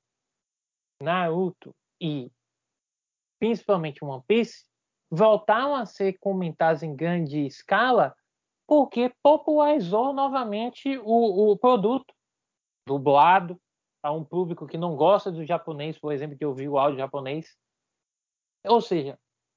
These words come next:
deixou de ser bom? Não. Não deixou de ser bom. Continuou sendo uma ótima obra, mesmo sendo uma obra que você vai ter que levar quase a eternidade,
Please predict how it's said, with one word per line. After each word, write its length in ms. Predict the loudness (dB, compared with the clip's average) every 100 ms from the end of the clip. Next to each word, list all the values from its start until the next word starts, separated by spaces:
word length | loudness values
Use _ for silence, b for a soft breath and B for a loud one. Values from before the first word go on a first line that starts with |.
| _ _ _ _ 2
deixou 400 | 2 2 0 0
de 80 | -2
ser 320 | -2 -2 0
bom? 320 | 2 2 0 _ _ _ _ _ _ _ -8
Não. 360 | -2 -2 -4 -10 _ _ _ _ _ _ _ _ _ _ -8
Não 180 | -4 0
deixou 340 | -2 -2 -6
de 100 | -6
ser 220 | -10 -10
bom. 240 | -8 -10 -8
Continuou 640 | -10 -8 -4 2 6 6 4
sendo 260 | -2 -4
uma 160 | -2 -2
ótima 520 | 2 2 0 -2 -2
obra, 220 | -2 -4 _ _ _
mesmo 480 | -4 0 0 -2 -4
sendo 280 | -6 -4 -2
uma 180 | 2
obra 300 | 2 2 0
que 100 | -2
você 300 | -4 -4 -4
vai 160 | -2 -2
ter 160 | -2 -6
que 120 | -2
levar 560 | -2 0 2 4 2
quase 360 | 0 -2 -2 -4
a 60 | -4
eternidade, 920 | 0 0 0 2 2 4 2 -4